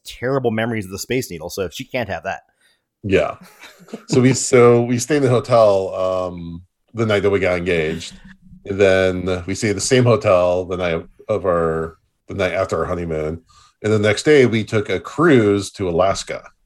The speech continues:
Speaker 1: That's pretty rad.
Speaker 2: Yeah, which is really cool. Um, but what I, what we didn't realize was, so pretty much all the boats are kind of the same. They all, like, set up for partying and they have those big slides and everything.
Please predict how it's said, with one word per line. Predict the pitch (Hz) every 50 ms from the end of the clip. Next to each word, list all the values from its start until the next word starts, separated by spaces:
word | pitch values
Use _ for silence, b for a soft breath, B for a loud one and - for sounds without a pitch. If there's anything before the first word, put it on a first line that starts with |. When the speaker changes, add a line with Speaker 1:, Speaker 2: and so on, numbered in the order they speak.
| _ _ _ _ _ _ _ _ _
Speaker 1:
That's | 110 104 101 -
pretty | - - 95 90
rad. | 85 82 82 78 76 - _ - - _ _ _ _ _ _ _ _ _ _ _
Speaker 2:
Yeah, | 107 110 101 82 78 - - - _ _ _ _ _ _ _ _
which | - 101 95 95
is | 95 90
really | 104 123 131 123 110 92
cool. | - - 101 92 90 87 87 87 90 82 82 -
Um, | 101 98 98 98 95 95 98 98 95 95
but | 87 110 104 98 95 98 - _ _ _ _ _ _ _ _ _ _ _ _ _ _ _ _ _ _
what | - 131 120 120 117 113
I, | 110 110 110
what | 110 117 120 117
we | 120
didn't | 120 139 151 135 143
realize | 175 170 143 123 120 120 113
was, | 117 117 110 -
so | 160
pretty | 139 160 165 160
much | 143 139
all | 135 135 139
the | 147
boats | 139 131 135 131 127 -
are | 120
kind | 110 - 123
of | 113 98
the | 98
same. | - - - 143 135 123 110 104 104 101 98 95 95
They | 104
all, | 104 101 104 101
like, | 98 98 90
set | - - - 113 110
up | 107 - -
for | 104 92
partying | - - 98 95 95 98 98 98 98 98 98 95 95 95
and | 98 90
they | 87
have | 90 87
those | 92 85 82
big | 80 90 90 90 87 85 82 -
slides | - - - - 92 87 85 82 85 85 87 87 87 82 82
and | 90 87
everything. | 87 85 87 85 - 98 85 82 82 82 82 82 -